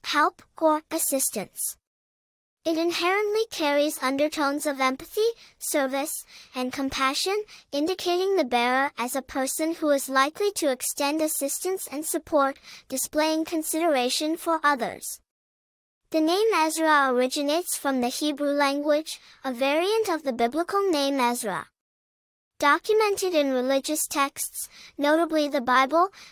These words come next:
Ezra was a scribe and leader of the people of Israel when they returned from exile in Babylon in the fifth century B C E. His name is also the title of a book in the Old Testament, greatly embedding the name in religious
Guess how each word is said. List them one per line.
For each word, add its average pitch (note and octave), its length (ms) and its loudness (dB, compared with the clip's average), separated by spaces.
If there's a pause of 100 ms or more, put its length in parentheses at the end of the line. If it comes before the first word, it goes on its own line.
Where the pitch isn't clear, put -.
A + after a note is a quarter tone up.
Ezra F#4 420 2
was D4 180 2
a D4 60 -2
scribe C#4+ 540 2
and C#4 200 0
leader D4+ 300 2
of D#4+ 160 2
the C#4+ 80 -4
people C4 420 -2
of C#4 140 0
Israel C4+ 640 2
when C#4+ 180 0
they C4+ 140 2
returned D#4+ 500 0
from C#4+ 240 0
exile C#4 560 0
in C#4+ 240 0
Babylon C#4 580 2
in D#4+ 140 0
the D4 80 0
fifth - 360 -6
century D4 540 -2
B B3+ 200 -2
C C4 380 -2
E. - 80 -12 (880)
His F4 240 0
name D#4+ 300 4
is G#4 220 0
also E4 400 2
the D4 120 0
title C4+ 420 2
of C#4+ 140 2
a C4+ 80 -2
book C4 340 -2
in C4 140 0
the B3 120 2
Old C#4 280 2
Testament, D4 680 -2 (320)
greatly F4 500 2
embedding D#4 540 2
the D#4 80 4
name C4 340 2
in B3+ 200 0
religious B3+ 580 0